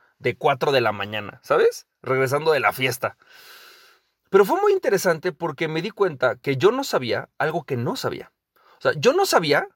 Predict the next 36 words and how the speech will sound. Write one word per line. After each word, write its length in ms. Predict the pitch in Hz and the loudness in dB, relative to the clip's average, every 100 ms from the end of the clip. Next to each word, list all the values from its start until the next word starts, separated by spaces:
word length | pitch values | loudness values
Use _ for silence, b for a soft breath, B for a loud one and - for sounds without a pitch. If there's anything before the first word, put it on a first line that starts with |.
| _ - | _ -2
que 120 | 151 | 2
no 180 | 269 359 | 4 4
sabía 460 | 339 196 113 - _ _ _ _ _ _ _ _ | 2 2 0 -2 _ _ _ _ _ _ _ _
que 100 | 160 | -12
existen 640 | 131 - 262 254 190 170 | -8 -4 -4 0 0 0
diferentes 640 | 143 127 131 135 127 127 - | 0 0 0 0 -2 -2 0
caminos 480 | 131 127 110 104 104 | -2 -2 -6 -6 -4
de 120 | 110 | -4
riqueza, 420 | 123 190 - - _ | -4 -6 -8 -18 _
que 80 | 113 | -12
existen 360 | 120 131 147 - | -6 -2 -2 2
ocho 380 | 196 180 185 185 | 4 4 0 -2
caminos 340 | 117 123 120 | -2 -4 -4
de 80 | 107 | -6
riqueza, 440 | 92 95 101 120 | -6 -8 -4 -6
que 100 | 117 | -6
existen 440 | 101 120 110 120 - | -14 -12 -4 -4 0
ocho 400 | 170 196 180 175 | 4 4 2 -4
tipos 340 | 127 - 120 | -6 -10 -6
de 220 | 113 107 98 | -4 -6 -6
formaciones 560 | 107 104 104 110 113 | -6 -6 -8 -8 -6
de 80 | 107 | -4
riqueza. 500 | 101 98 104 107 107 b b b b b b b _ | -6 -6 -4 -2 -4 b b b b b b b _
Y 380 | 185 190 190 202 | 2 4 4 0
más 200 | 208 - | 0 2
allá 240 | 381 254 254 | 4 6 6
de 140 | 240 | 6
esta 180 | 233 240 | 4 0
parte 380 | 247 269 220 190 | 0 -2 -2 -4
que, 260 | 143 95 | -2 -2
de 160 | 104 113 | -4 -8
que, 220 | 120 113 | -4 -6
de 180 | 104 113 | -4 -6
que 340 | 120 107 98 - _ | -2 -2 -4 -10 _
Roger 400 | - 117 165 175 | -6 0 2 2
Hamilton, 500 | 175 175 151 135 113 | 2 -2 -2 -4 -6